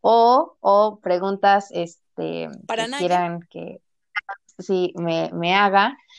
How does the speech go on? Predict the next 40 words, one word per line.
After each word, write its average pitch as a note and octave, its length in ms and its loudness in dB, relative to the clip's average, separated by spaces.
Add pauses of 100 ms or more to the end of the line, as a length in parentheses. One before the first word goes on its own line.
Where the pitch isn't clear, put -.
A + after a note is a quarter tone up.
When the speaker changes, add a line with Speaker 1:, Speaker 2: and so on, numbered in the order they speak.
(220)
Speaker 1:
entonces F3+ 460 -2
pueden F3+ 240 4
escribirla E3+ 680 0
a E3 80 -4
Nan F3 380 0
en E3+ 100 -6
sus E3+ 140 -12
redes E3 260 -4
sociales. G#3 420 0
Manita, F#3 320 -4
¿cuáles F#3 280 -4
son? F#3+ 160 -8 (180)
Speaker 2:
Nan C#4+ 240 -8 (160)
guion C4 320 -14
bajos D#4+ 420 -12
Díaz E4 600 -14
guion A#3+ 240 -16
bajo. - 320 -20
Después B3 420 -12
de C#4+ 80 -12
tres C#4+ 200 -12
temporadas C4 500 -14
me A#3+ 80 -14
perdí A3 360 -16 (120)
mi E4 180 -18
Instagram. - 420 -18 (1000)
Speaker 1:
<laughs> - 840 -6 (1200)
Tú A#3 140 6
estás G3+ 280 0
con F3 180 -2
todo, D#3+ 180 0
manita. D3 380 -4
Speaker 2:
Sí, - 60 -4
con B3 180 -10
todo F4+ 200 -4
en E4 80 -10
las A3 120 -14
redes G#3 200 -16
sociales. F#3 260 -6
Speaker 1:
Ya. F#3 120 2